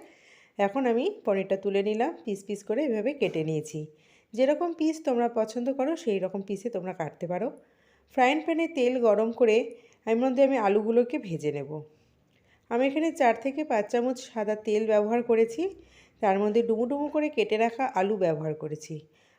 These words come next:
আলু মটর পনিরে আলুটা খেতে ভালো লাগে। অনেকে মটর পনির যারা শুধু রে-, রেসিপিটা করতে চাও, আলুটা বাদ দিয়েও করতে পারো। তো আমার আলুটা কিন্তু ভাজা হয়ে গেছে। আমি এখানে কোনো হলুদ কিংবা লবণ কিছুই ব্যবহার করিনি,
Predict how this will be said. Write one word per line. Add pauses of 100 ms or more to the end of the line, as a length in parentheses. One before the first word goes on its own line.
(100)
আলু
মটর
পনিরে
আলুটা
খেতে
ভালো
লাগে।
অনেকে
মটর
পনির
যারা
শুধু
রে-,
রেসিপিটা
করতে
চাও, (400)
আলুটা
বাদ
দিয়েও
করতে
পারো। (1080)
তো
আমার
আলুটা
কিন্তু
ভাজা
হয়ে
গেছে। (580)
আমি
এখানে
কোনো
হলুদ
কিংবা
লবণ
কিছুই
ব্যবহার
করিনি,